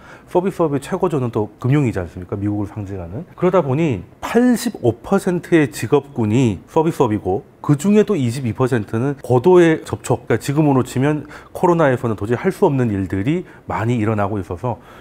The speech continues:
일단 실업자 수는 엄청나게 증가한 상황이고요. 그래서 삼월 때 대공황을 능가하는 수준으로 전 세계 증시가 하락을 했던 거는 굳이 설명을 드리지 않아도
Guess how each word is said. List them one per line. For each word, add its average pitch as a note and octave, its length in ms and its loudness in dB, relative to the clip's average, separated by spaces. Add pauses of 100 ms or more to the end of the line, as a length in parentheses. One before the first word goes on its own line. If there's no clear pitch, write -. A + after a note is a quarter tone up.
(120)
일단 A#2 260 -4
실업자 E3+ 340 -2
수는 C#3 240 -6
엄청나게 C#3 600 -4
증가한 G#2 440 -4
상황이고요. B2+ 600 -4 (160)
그래서 C#3+ 320 2
삼월 G3 920 4
때 A2 360 0 (240)
대공황을 E3 520 4
능가하는 B2 360 2
수준으로 A#2 600 -2 (180)
전 G#2+ 120 -4
세계 A2+ 200 0
증시가 G#2 500 -2 (240)
하락을 C3+ 380 0
했던 C3 240 0
거는 A2 340 2 (320)
굳이 A#2+ 160 0
설명을 C3 380 -2
드리지 A2 280 -2
않아도 F#2+ 400 -4